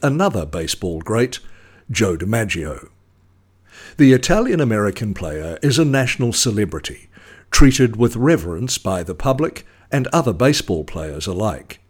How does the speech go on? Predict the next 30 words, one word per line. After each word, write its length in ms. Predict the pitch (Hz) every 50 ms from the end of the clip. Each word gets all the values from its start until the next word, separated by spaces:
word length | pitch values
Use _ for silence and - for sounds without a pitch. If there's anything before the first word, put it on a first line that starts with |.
| _ _ _ _ _ _ _ _ _ _ _ _ _ _ _ _
He's 300 | - 120 107 92 87 -
only 340 | 113 113 110 95 87 80
thirty-six, 880 | 73 - - 107 - - 82 76 - - - 110 - - - - - - _ _ _ - - _ -
but 260 | - 135 131 131 - -
already 580 | 147 139 135 156 196 214 107 98 95 117 135
his 240 | 127 - 160 156 -
body 380 | 123 117 151 165 165 165 170 180
is 120 | 180 175
starting 440 | - - - 107 95 95 - 104 107
to 80 | 101 107
wear 320 | 98 95 101 90 85 98
out, 360 | 117 110 80 - - - - - - - - - _ _ _ _ _ _ - _ _
and 180 | 143 135 127
he 120 | 123 131 123
announces 540 | 113 117 123 147 160 - - 220 214 - -
that 200 | 143 123 117 -
he 120 | 135 135
intends 560 | 143 143 131 - - 131 117 104 101 95 - -
to 200 | - 120 107 95
retire 720 | 92 92 - - - 185 214 147 92 73 65 92 120 - -
at 180 | 120 120 -
the 200 | - 143 147 -
end 220 | - 104 95 87 82
of 140 | 80 73 -
the 100 | 90 85
year. 480 | 87 104 135 127 101 - - - - - - _ _ _ _ _ _ _ _ _ _ _ _ _ _ _ _ - - - - - -
Yankees 680 | 123 117 135 160 175 175 - 131 117 101 98 95 -
manager 520 | 131 147 180 175 123 - - 69 73 104
Casey 440 | 107 - - 135 120 107 - - 85
Stengel 680 | 78 - - - 143 143 135 113 - - 67 - 98